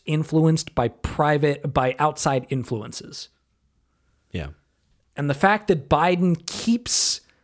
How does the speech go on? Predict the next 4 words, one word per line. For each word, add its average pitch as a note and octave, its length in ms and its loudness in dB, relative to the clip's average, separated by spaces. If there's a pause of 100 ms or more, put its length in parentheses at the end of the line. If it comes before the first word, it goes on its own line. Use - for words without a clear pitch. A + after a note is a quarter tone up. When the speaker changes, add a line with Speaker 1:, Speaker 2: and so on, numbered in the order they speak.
(760)
Speaker 1:
nailing F#3+ 440 4
home F3+ 400 2
those, C#3 500 2 (320)
um, A#2+ 520 -2